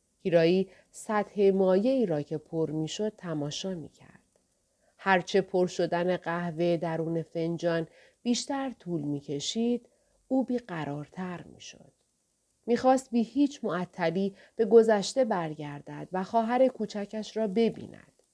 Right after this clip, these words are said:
می‌خواست او را ببیند و عذرخواهی کند. اما قهوه به محض پر شدن درون فنجان شروع به سرد شدن می‌کرد. زمان بسیار محدودی داشت.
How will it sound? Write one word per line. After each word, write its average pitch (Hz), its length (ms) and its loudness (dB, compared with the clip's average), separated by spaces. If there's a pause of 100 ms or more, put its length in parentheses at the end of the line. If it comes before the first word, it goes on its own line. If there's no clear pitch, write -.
(680)
می‌خواست 196 420 2
او 214 140 0
را 208 160 6
ببیند 202 600 4 (300)
و 214 160 0
عذرخواهی 233 760 6
کند. - 640 -18 (800)
اما 294 180 2
قهوه 226 520 2
به 202 160 0
محض 247 340 0
پر 185 320 -2
شدن 175 540 -2 (320)
درون 285 340 2
فنجان 196 540 0
شروع 202 320 -4
به 220 100 0
سرد 175 380 -8
شدن 185 380 -6
می‌کرد. - 480 -14 (540)
زمان 165 400 6
بسیار 208 680 4
محدودی 208 640 0
داشت. - 480 -18